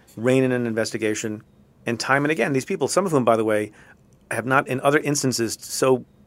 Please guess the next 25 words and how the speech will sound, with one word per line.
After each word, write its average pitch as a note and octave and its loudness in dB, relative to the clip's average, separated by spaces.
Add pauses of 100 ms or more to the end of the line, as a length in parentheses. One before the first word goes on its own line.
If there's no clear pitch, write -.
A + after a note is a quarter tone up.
(120)
you C3 -6
know, A2 -4
fully B2 0
distinguished C#3 -2
<laughs> A#2+ -6
themselves A2+ -4
as A2 -8
people B2 -4
of G#2+ -2
integrity, A2+ -4 (640)
but C3+ 4
they B2+ 6
stood D3 0
up D3 0
to A#2+ -6
the A#2 0
president A#2 0
on A2 -6
these. G#2 -8
You A#2 -8
know, G#2 -6 (300)
th-, - -10
that C3+ 6
goes B2+ 2
for, A2 0